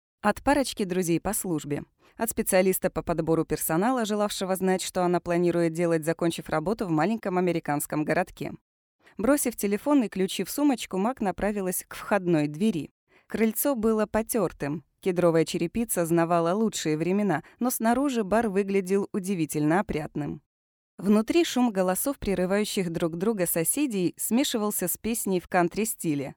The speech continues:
доносившейся из стоящего в углу музыкального автомата. Пахло жареными куриными крылышками и пивом. Она заметила Эллен, которая махала ей рукой от барной стойки слева от кучи близко стоящих столиков.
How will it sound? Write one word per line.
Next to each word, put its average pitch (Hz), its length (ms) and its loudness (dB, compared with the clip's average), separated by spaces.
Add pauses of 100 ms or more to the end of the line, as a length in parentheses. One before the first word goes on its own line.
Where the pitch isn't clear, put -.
доносившейся 170 760 0
из 160 80 0
стоящего 170 600 -2
в 156 100 -2
углу 160 240 0
музыкального 160 680 2
автомата. 156 580 -2 (460)
Пахло 269 340 4
жареными 202 480 2
куриными 170 480 4
крылышками 226 720 -2
и 247 60 -2
пивом. 143 480 -4 (560)
Она 254 240 6
заметила 214 640 0
Эллен, 202 500 2
которая 262 360 0
махала 208 360 0
ей 185 280 0
рукой 247 360 2
от 180 200 -2
барной 180 400 2
стойки 262 460 -2
слева 170 480 2
от 151 100 -2
кучи 185 300 -4
близко 180 380 -2
стоящих 156 540 -4
столиков. 147 540 -2